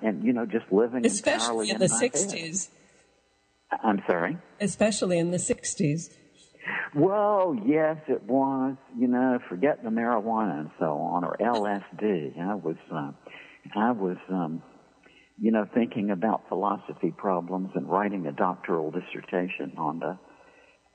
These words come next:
Speaker 1: um, the meaning of proper names, the topic in philosophy. So, yeah, just totally in my head. And, um, then went on to be a philosophy professor for three years, and, uh,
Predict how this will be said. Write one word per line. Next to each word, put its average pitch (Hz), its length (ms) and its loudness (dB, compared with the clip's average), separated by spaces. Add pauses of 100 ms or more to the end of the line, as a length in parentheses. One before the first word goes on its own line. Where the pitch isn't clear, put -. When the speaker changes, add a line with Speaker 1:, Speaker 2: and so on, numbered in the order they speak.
Speaker 1:
um, 160 320 -6 (460)
the 92 80 2
meaning 120 480 2
of 78 220 -4
proper 104 440 -2
names, 95 540 -2 (140)
the - 80 -6 (120)
topic - 340 -6 (100)
in 80 180 -6 (380)
philosophy. 98 520 0
So, 92 120 4
yeah, 135 420 2 (160)
just 139 180 2 (240)
totally 180 600 2
in 127 200 -2
my 107 200 -4
head. 101 340 -6 (600)
And, 101 440 2
um, 80 300 -2 (460)
then 139 340 4
went 117 140 0
on 123 180 2 (100)
to 87 60 -14
be 101 160 4
a 95 60 2
philosophy 101 520 -2
professor - 640 -2
for 80 100 0 (140)
three 80 180 2
years, 85 300 0 (220)
and, 90 360 0
uh, 85 180 2